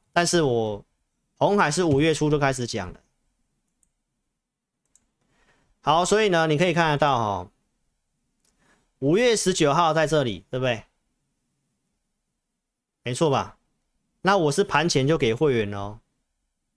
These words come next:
最低点就是一百零五块钱，对不对？没错吧？支撑啊，这盘前就给了哦，一零五嘛。好，投资朋友，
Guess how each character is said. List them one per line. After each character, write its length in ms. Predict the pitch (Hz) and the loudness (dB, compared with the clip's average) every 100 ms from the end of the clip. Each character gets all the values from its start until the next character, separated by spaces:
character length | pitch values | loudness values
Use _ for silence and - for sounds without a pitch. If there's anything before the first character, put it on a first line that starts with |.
| _ _ _ _ _ _ _ _ _ _ _ _ _ - | _ _ _ _ _ _ _ _ _ _ _ _ _ -2
最 240 | 220 208 | 0 2
低 180 | 202 202 | 2 2
点 200 | 165 135 | 2 0
就 80 | 151 | 0
是 180 | 170 | -2
一 80 | 160 | -2
百 200 | - 123 | -2 -2
零 180 | 110 120 | -2 -4
五 100 | 104 | -6
块 220 | - 107 | -8 -10
钱， 200 | - 82 - _ _ _ _ _ _ _ _ _ _ | -10 -18 -20 _ _ _ _ _ _ _ _ _ _
对 100 | 135 | -2
不 60 | 139 | 0
对？ 200 | 127 101 _ _ _ _ _ _ _ _ _ _ _ _ _ _ _ _ _ | 0 -4 _ _ _ _ _ _ _ _ _ _ _ _ _ _ _ _ _
没 180 | 117 127 | -8 -2
错 180 | 170 139 | 0 0
吧？ 260 | 107 - | 0 -4
支 220 | - 156 151 | -8 -6 -2
撑 240 | 143 139 | 0 0
啊， 200 | 135 139 _ _ _ | -4 -8 _ _ _
这 120 | - 180 | -4 0
盘 220 | 147 160 | 0 0
前 160 | 143 | 0
就 80 | 151 | 0
给 160 | 147 107 | 0 -4
了 180 | 101 95 | -6 -10
哦， 120 | 107 _ _ _ _ - | -14 _ _ _ _ -4
一 120 | 165 | 0
零 200 | 151 147 | 2 0
五 140 | 123 104 | -2 -4
嘛。 220 | 98 - _ _ _ _ _ _ _ _ _ _ _ _ _ _ _ _ _ _ _ _ - | -12 -20 _ _ _ _ _ _ _ _ _ _ _ _ _ _ _ _ _ _ _ _ -8
好， 100 | 123 | -4
投 120 | 135 | 0
资 80 | 151 | 0
朋 80 | |
友， 240 | 139 135 | 0 -2